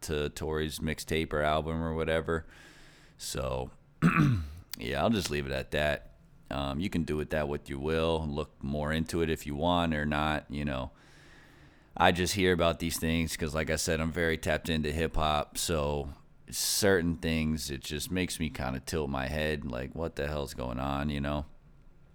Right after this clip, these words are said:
But anyway, um, I hope that everything works out for both of them. Let me just say that. But you know as well as me, so fuck it.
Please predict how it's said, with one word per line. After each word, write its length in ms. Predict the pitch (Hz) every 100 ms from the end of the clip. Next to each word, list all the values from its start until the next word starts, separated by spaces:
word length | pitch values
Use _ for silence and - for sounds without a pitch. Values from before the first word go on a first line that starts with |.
| - - -
But 120 | 104
anyway, 500 | 104 80 73 71 69 - - - - - - - - - - -
um, 800 | 87 87 85 85 80 78 76 76 76 - - - - - - - - - -
I 160 | - 78
hope 400 | 90 92 87 - - - - -
that 480 | 80 78 73 71 - - -
everything 520 | 80 80 78 78 73
works 300 | 69 65 -
out 300 | 64 64 60
for 140 | - 65
both 320 | 60 62 62
of 100 | 52
them. 260 | 58 58
Let 120 | 64 69
me 80 |
just 260 | 64 50 -
say 180 | - 50
that. 320 | 50 50 50 - - - - -
But 380 | - 69 65 - - - - - - - - - - -
you 160 | 95 95
know 200 | 76 69
as 120 | 73
well 160 | 67
as 140 | 67 73
me, 200 | 62 55
so 280 | - 50 50
fuck 280 | 50 50
it. 100 | 50